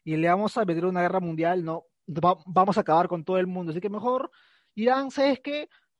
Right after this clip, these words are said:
Tú juegas solito", y ellos sabían de que Irán solito no iba a hacer nada, así que lo dejaron solito para que no se armara una guerra mundial que,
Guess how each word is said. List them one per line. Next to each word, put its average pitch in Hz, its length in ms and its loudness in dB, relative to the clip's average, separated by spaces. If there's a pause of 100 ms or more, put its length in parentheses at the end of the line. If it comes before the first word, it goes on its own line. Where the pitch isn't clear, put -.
Tú 247 120 -4
juegas 254 260 4
solito", 254 640 0
y 214 300 -6 (260)
ellos 254 260 2
sabían 220 300 2
de 226 60 -2
que 190 80 -4
Irán 190 240 2
solito 226 400 2
no 233 80 0
iba 208 100 8
a 196 40 4
hacer 180 180 -2
nada, 165 260 -8
así 175 160 -12
que 190 120 -8
lo 165 80 -2
dejaron 180 280 -4
solito 214 380 -8
para 196 200 -8
que 147 100 -10
no 151 80 -10
se 160 100 -14
armara 151 300 -10
una 156 220 -12
guerra 151 200 -8
mundial 151 340 -4
que, 139 220 -10